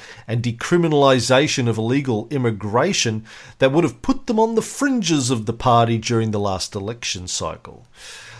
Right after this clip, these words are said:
Um, there's an ex-, there was a story I read on Politico that says President Donald Trump on Thursday accused his extremist left-wing opponents of ruining America's inner cities.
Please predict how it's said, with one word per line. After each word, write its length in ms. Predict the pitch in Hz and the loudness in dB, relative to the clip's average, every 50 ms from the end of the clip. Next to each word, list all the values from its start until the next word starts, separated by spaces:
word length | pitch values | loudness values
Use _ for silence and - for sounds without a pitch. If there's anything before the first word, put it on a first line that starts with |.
| - - - _ _ _ | -20 -20 -20 _ _ _
Um, 460 | - 123 113 113 110 107 107 107 107 104 | -8 -6 -4 -2 -2 -2 -4 -4 -4 -2
there's 180 | 120 135 127 113 | 0 0 0 0
an 80 | 131 120 | 0 -2
ex-, 240 | 117 117 - - | 0 0 -2 -2
there 140 | - - 135 | 0 0 0
was 120 | 120 107 110 | 0 0 0
a 40 | |
story 380 | 110 - - - 139 135 131 127 | 0 0 2 2 2 4 4 4
I 40 | 120 | 4
read 160 | 117 123 123 | 4 4 4
on 160 | 127 123 120 - | 2 0 -2 -6
Politico 640 | - - 139 160 233 240 233 233 - 135 104 92 90 | -2 0 4 4 4 4 2 2 2 2 2 2 -2
that 160 | 95 107 - | -6 -6 -4
says 240 | - 139 127 120 120 | 0 0 0 0 -2
President 720 | - - - 202 220 226 190 202 190 196 180 165 147 120 | -4 -2 2 2 2 2 2 0 -2 -2 -4 -4 -4 0
Donald 360 | 120 165 175 175 165 147 131 | 0 2 2 2 2 0 -2
Trump 300 | - - - 151 156 156 | -4 0 0 0 0 2
on 100 | 143 123 | -2 -4
Thursday 440 | 117 120 143 143 147 143 - 147 135 | 0 2 2 2 2 2 0 0 0
accused 400 | 123 120 - - 165 160 143 - | 0 -4 -4 -4 -4 -4 -2 -2
his 160 | 156 147 123 | -2 -2 -2
extremist 840 | 135 120 - - - - - 165 190 214 214 202 190 - - - - | -2 -2 0 0 0 0 0 0 0 0 0 0 0 0 0 -2 -4
left-wing 760 | 131 135 165 180 175 - - 127 123 147 160 160 160 156 156 - - - - - - - | -4 0 0 0 0 -4 -10 -6 -2 -2 0 0 0 -2 -4 -6 -14 -20 -20 -20 -16 -16
opponents 840 | - - - - - - 226 233 165 123 104 98 113 - - - - - - - - - - - - | -16 -12 -8 -4 -2 0 2 2 2 2 -2 -4 -4 -6 -6 -8 -8 -12 -20 -20 -20 -20 -16 -6 -2
of 280 | 123 117 107 104 107 | -2 -2 -2 0 0
ruining 480 | 120 143 160 160 160 156 151 147 143 - | 0 2 2 2 2 2 0 0 0 -2
America's 680 | 139 127 120 123 123 127 127 123 - 127 123 117 - | -2 0 2 4 4 4 2 0 -2 -4 -2 -4 -6
inner 240 | - 151 127 113 110 | -6 -6 -4 -4 -4
cities. 600 | 107 - - - 202 147 110 - - - - - | -4 -2 -2 -2 -2 -4 -4 -8 -10 -12 -12 -12